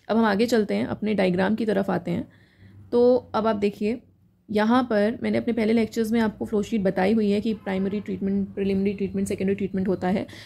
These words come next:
तो basically जो आपका एक्टिवेटेड स्लज प्रोसेस है वो आपका एक टाइप का सेकेंडरी ट्रीटमेंट है, ठीक है। प्रिलिमिनरी, प्राइमरी, सेकेंडरी होता है। तो ये जो भी आप देख रहे हैं यहाँ पे ये एरेशन टैंक और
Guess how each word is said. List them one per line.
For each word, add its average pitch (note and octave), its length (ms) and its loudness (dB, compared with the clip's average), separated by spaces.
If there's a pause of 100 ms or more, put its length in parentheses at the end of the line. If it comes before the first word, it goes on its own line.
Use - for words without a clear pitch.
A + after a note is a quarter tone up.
तो G#3 60 2
basically C4 600 6 (380)
जो A#3 220 4
आपका A#3 460 2 (100)
एक्टिवेटेड G#3 480 0
स्लज G#3+ 260 0
प्रोसेस G#3 480 -2
है F3+ 200 0 (320)
वो A#3 200 6
आपका G3+ 440 2
एक G3+ 260 0
टाइप G3 220 2
का A3+ 100 2
सेकेंडरी G3 500 0
ट्रीटमेंट F3+ 500 0
है, - 120 -2 (420)
ठीक G#3+ 160 -2
है। C#4+ 60 4 (200)
प्रिलिमिनरी, G#3+ 400 4
प्राइमरी, G3+ 460 0
सेकेंडरी G3 400 -2
होता F#3+ 240 0
है। A3+ 100 -2
तो B3 80 -2
ये A#3 200 4
जो A3+ 160 2
भी B3 120 4
आप B3 140 4
देख A3 240 4
रहे A3+ 100 2
हैं G#3+ 80 4
यहाँ G#3 180 2
पे A3 100 -2
ये G#3+ 120 2
एरेशन G#3 340 2
टैंक G3 340 0
और G3 320 2